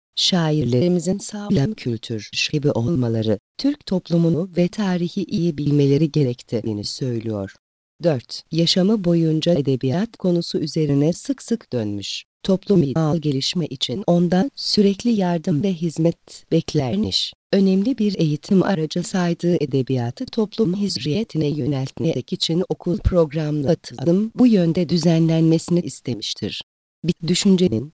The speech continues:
özellikle devrimlerin yayılıp kökleşmesinde bu sanatın güçlü bir etmen olduğunu sık sık vurgulamıştır. Bundan dolayı onun, Yakup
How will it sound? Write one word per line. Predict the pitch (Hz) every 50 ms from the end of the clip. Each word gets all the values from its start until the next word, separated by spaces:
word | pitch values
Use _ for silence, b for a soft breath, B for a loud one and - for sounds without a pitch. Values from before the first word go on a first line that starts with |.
| _ -
özellikle | 180 190 160 196 196 196 202 214 262 - - - 165 147 147
devrimlerin | 180 202 196 - - 160 170 175 175 175 135 135 131 143 147 131
yayılıp | 139 131 131 139 135 135 131 - -
kökleşmesinde | - 190 180 - - - 135 123 - - - 131 127 - - 131 131 127 147 - 214 185
bu | 156 156
sanatın | 151 - 180 165 156 147 147 - 165 151 202 165 -
güçlü | - 147 - - - 185 -
bir | 185 196 196 233 254
etmen | - 165 - - - 202 202
olduğunu | 175 156 151 110 110 - - 127 120 120 113 92 - _ _ _ _ _ _ _ _ -
sık | - - 247 247 -
sık | - - 185 - 127
vurgulamıştır. | 127 131 117 - - 123 120 110 110 113 - - - - 110 - - - _ _ _ _ _ _ _ - 180
Bundan | 185 208 214 202 226 247 254 247 208
dolayı | 196 180 165 160 170 139 -
onun, | - 123 120 113 107 104 104 _ _ _ -
Yakup | 180 156 170 185 - - - 107 - -